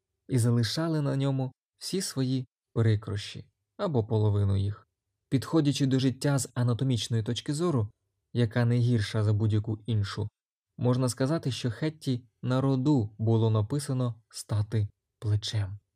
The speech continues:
Навряд чи у кого-небудь ще були такі ключиці, яким можна було довіритись. Хетті було лише тридцять три роки, і вона ще не перестала відчувати легкий біль щоразу, як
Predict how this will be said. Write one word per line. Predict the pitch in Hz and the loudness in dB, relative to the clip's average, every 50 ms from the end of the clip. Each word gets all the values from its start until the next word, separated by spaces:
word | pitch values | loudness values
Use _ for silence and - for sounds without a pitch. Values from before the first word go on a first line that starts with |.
| _ - | _ -2
Навряд | 135 151 170 214 208 202 - | 0 0 2 0 -2 -2 0
чи | - 131 | -2 -2
у | - - 117 | 0 0 -2
кого-небудь | - 139 120 113 123 120 117 110 120 113 - | 2 2 2 2 2 2 2 2 2 0 -2
ще | - - - 156 135 | -4 -4 -2 -2 0
були | 110 113 113 113 110 | 0 2 2 2 2
такі | 107 - 107 104 - 113 | 0 0 -2 -2 -2 -4
ключиці, | 104 - 113 107 104 - 160 156 - - - 107 101 - _ _ _ | -2 -2 -2 -2 -2 -2 -4 -4 -4 -2 -2 -2 -2 -4 _ _ _
яким | - 110 113 107 110 120 113 110 104 - - | -2 0 0 0 2 2 2 2 2 -2 -4
можна | - 117 107 104 104 90 98 104 101 | -2 0 2 4 4 2 2 2 0
було | 98 92 101 101 101 98 92 98 - | 2 2 2 2 2 2 0 -2 -6
довіритись. | - 113 104 117 120 123 104 92 95 104 - - - - - _ _ _ _ _ _ _ _ _ _ _ _ _ _ _ _ - | -4 -2 0 0 0 0 0 -2 -2 -4 -8 -12 -16 -16 -18 _ _ _ _ _ _ _ _ _ _ _ _ _ _ _ _ -2
Хетті | - 202 202 202 - - 127 107 107 - - | 0 0 0 0 0 2 2 2 0 -2 -4
було | 110 110 127 139 147 151 | 0 2 2 4 4 2
лише | 139 139 127 - - 143 | 2 0 -2 -2 -4 -6
тридцять | 143 - 147 147 143 - 139 143 | -4 -2 -4 -2 -2 -4 -6 -6
три | - 156 160 | -4 -2 0
роки, | 160 135 110 - - 107 107 - _ _ _ _ _ - | 0 0 -2 -2 -4 -6 -8 -8 _ _ _ _ _ -2
і | 120 | 0
вона | 113 117 117 117 120 | 2 2 2 2 2
ще | 110 - - 123 | 0 0 -2 -2
не | 117 117 | -2 -2
перестала | 110 - 123 135 143 - - 160 131 117 107 | -2 -2 -2 -4 -4 -4 -2 0 2 2 2
відчувати | 104 104 - - 120 110 113 113 104 - 117 107 104 - _ _ | 2 0 -2 -2 0 2 2 0 0 0 0 -2 -2 -2 _ _
легкий | - 117 113 107 104 - - - 120 117 | -2 0 0 0 -2 -4 -6 -2 -2 -2
біль | 107 110 139 131 110 | 0 0 2 2 0
щоразу, | 101 - - - 113 113 127 147 156 131 120 110 104 - _ _ _ _ _ _ _ _ _ - | 0 -2 -4 -2 -2 0 0 0 -2 -2 -2 -2 -4 -4 _ _ _ _ _ _ _ _ _ -6
як | 123 127 131 117 - - | -2 0 0 -2 -2 -6